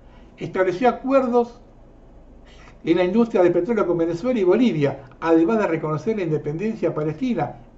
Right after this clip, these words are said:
entre otras posiciones progresistas en la esfera internacional.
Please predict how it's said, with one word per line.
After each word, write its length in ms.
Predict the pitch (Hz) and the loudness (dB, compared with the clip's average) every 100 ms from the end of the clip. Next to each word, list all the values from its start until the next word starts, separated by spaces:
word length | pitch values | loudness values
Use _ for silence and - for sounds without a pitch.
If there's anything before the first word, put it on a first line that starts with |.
| - | -6
entre 760 | 160 170 175 170 160 170 180 | -2 0 -2 -6 -2 2 4
otras 400 | 226 233 208 170 | 4 0 -2 -4
posiciones 680 | 127 156 151 139 196 196 170 | -4 -6 -6 -8 -6 -6 -6
progresistas 800 | - 156 151 - 247 - 311 302 - - - | -4 -4 -4 -4 -6 -4 -6 -6 -12 -20 -14
en 140 | 151 | -8
la 80 | 147 | -8
esfera 200 | 143 180 | -6 -4
internacional. 580 | 156 139 127 135 120 | -4 -6 -8 -10 -12